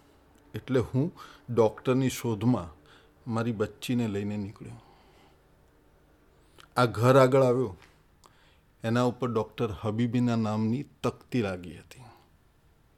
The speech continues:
એ બારણામાં ઘૂસવા લાગ્યો. એ જ ક્ષણે બહારથી કોઈક જીપમાંથી ગોળીબાર શરૂ થયો. એટલે હું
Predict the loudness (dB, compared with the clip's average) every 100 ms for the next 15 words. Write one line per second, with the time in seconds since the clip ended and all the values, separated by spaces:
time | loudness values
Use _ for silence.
0 | _ _ _ _ _ _ _ _ _ _
1 | _ _ _ _ _ _ _ _ _ _
2 | _ _ _ -12 -6 -2 0 2 2 0
3 | -4 -10 -6 0 2 0 -4 -10 -20 _
4 | _ _ _ _ _ _ _ _ _ _
5 | _ _ _ _ _ 4 4 2 -4 -4
6 | -2 -2 -4 -10 -18 -20 _ _ _ _
7 | _ _ -20 -20 -20 -4 2 4 2 -2
8 | -4 -6 -4 -6 -6 -8 -8 -4 -4 -4
9 | -10 -18 -20 _ _ _ -20 -20 _ -4
10 | 0 2 2 2 0 0 -6 -6 -8 -12
11 | -16 -20 -20 -20 _ _ _ _ _ _
12 | _ _ _ _ _ -20 _ _ _ 0
13 | 2 4 4 2 2